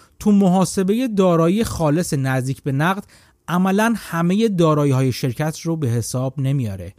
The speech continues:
یعنی دارایی‌های مثلاً بلند مدت شرکت مثل زمین‌ها و املاک شرکت و یا ماشینالات و تجهیزات شرکت رو با ارزش دفتریشون یا بوک ولیوشون محاسبه نمی‌کنه، بلکه اگر بخواد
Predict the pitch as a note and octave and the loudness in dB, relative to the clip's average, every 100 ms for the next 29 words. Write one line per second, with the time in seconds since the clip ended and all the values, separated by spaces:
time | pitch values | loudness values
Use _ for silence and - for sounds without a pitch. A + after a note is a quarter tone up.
0 | - F#3 G3+ G3+ G3 F3 E3 G3 E3+ D3+ | -6 -2 2 2 4 4 4 4 4 2
1 | C#3+ - D#3+ F3+ C#3+ A2 - C3 D#3+ E3 | 0 0 0 2 0 -4 -6 0 2 4
2 | D#3+ E3 E3 D3 G#3+ A#3+ B3+ - D3+ - | 4 2 2 0 0 -2 -2 0 0 0
3 | C3 - D#3 - E3+ D3+ C#3+ C3 A#2+ C#3+ | -4 -2 -4 -2 0 0 0 0 -2 0
4 | E3 D3+ A#2+ C3 C#3 D#3+ C3 - A#2 D3 | 0 0 -2 -2 0 0 -2 -4 -4 -4
5 | D3 - - _ E3+ G3+ G#3 F#3+ D#3 E3+ | -4 -4 -14 _ 0 2 4 4 2 2
6 | D#3+ D#3 F3 E3 C#3+ C3+ - C3+ E3 D3 | 2 2 2 0 0 -4 -2 -2 -2 -2
7 | - C3 D#3 G#3+ - A#3 - - - _ | -4 -4 -2 -2 0 0 -2 -12 -20 _
8 | D#3+ F3 D#3 E3+ F3+ G3+ A3 E3+ D#3 C#3+ | 0 2 2 0 0 0 0 2 0 0
9 | - D3 G3 - B2+ A2 C#3+ C#3+ D3 - | 0 0 0 -2 -4 0 2 2 0 -2
10 | D3 D3 D3 F#3 - G#3 G#3 - _ _ | -2 0 0 0 -2 -2 -2 -4 _ _
11 | _ _ C#3+ C3+ C3+ - C#3+ D#3 F3 C#3 | _ _ -2 2 2 2 2 2 2 0
12 | A2 F#2 - _ _ - F#3+ G3 F3+ - | -6 -12 -14 _ _ -6 0 0 -2 -2
13 | E3 - F#3+ A3+ F#3+ B2 B2+ D3 A2 - | -2 -2 -2 2 2 2 -2 -4 -4 -8